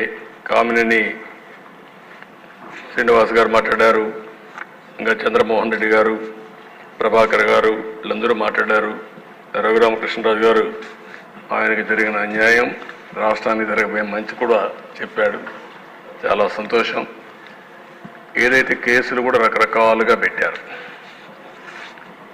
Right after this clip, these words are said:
ఇక్కడుండే మెజారిటీ ఎమ్మెల్యేల పైన కేసులు పెట్టారు. వీళ్ళు కాకుండా మనం ఒకసారి చూస్తే చాలామంది వీకర్ సెక్షన్స్ మీద, ఎస్సీ,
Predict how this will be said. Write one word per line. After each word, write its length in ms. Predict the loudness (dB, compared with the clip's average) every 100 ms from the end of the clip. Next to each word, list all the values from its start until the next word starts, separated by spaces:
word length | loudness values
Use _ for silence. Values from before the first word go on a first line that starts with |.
| -6
ఇక్కడుండే 440 | -4 -2 0 2
మెజారిటీ 680 | 2 2 4 6 6 4 4 2
ఎమ్మెల్యేల 440 | 2 0 4 4 4
పైన 240 | 2 2
కేసులు 420 | 2 0 0 -4
పెట్టారు. 400 | -4 -2 -4 -6 -12 -18 -20 -20 -20 -20 -20 -20 -20 -20 -20 -20 -20 -20 -20 -20 -20 -20 -20 -16 -2
వీళ్ళు 280 | 0 2
కాకుండా 500 | 4 6 6 4 4 4
మనం 120 | 6 4
ఒకసారి 380 | 2 0 0 0 -4
చూస్తే 340 | -8 0 2 2 -2 -10 -16 -18 -20 -20 -20 -20 -20 -20 -20 -20 -20 -20 -20 -20 -16 -2
చాలామంది 560 | 4 6 6 4 0 0
వీకర్ 440 | 0 2 2 2 -2
సెక్షన్స్ 400 | -2 -4 -6 -10
మీద, 120 | -8 -10 -12 -16 -20 -20 -20 -20 -20 -20 -20 -20 -20 -20 -20 -20 -20 -20 -20 -4 -2
ఎస్సీ, 500 | -2 -2 0 2 2